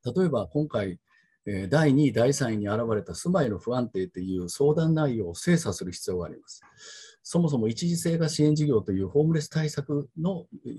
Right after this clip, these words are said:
イメージから居住支援という大きな、あ、枠に広げなければならない。特にその時の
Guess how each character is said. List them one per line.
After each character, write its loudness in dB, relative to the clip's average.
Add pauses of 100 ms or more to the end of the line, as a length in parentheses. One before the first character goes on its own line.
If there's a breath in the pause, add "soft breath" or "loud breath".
(220)
イ 2
メ 8
ー 0
ジ -8
か -4
ら -8 (400 soft breath)
居 -2
住 -2
支 -2
援 0
と -8
い -4
う -8
大 -2
き -2
な、 -4 (120)
あ、 -8
枠 -4
に -4 (220)
広 0
げ -2
な -2
け -4
れ -8
ば -16
な -14
ら -14
な -20
い。 -20 (420 soft breath)
特 2
に 2
そ -2
の 0
時 -4
の -2